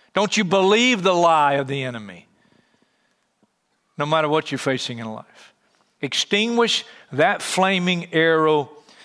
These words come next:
by renewed faith in a good God who can do no wrong. And then number five, verse seventeen.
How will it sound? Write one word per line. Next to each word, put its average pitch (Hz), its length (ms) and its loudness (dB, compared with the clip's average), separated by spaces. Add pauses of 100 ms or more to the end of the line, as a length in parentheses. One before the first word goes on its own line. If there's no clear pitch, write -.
(260)
by 139 140 2
renewed 139 840 0 (200)
faith - 800 -4 (1400)
in 131 100 -10
a 127 60 -10
good 120 220 -8
God 107 340 -14 (640)
who 170 100 -6
can 135 220 -6
do 131 200 -8
no 117 160 -14
wrong. 104 400 -16 (1000)
And 127 120 -8
then 135 120 -4
number 127 220 -8
five, 107 420 -4 (1600)
verse 143 160 -4
seventeen. 123 680 -4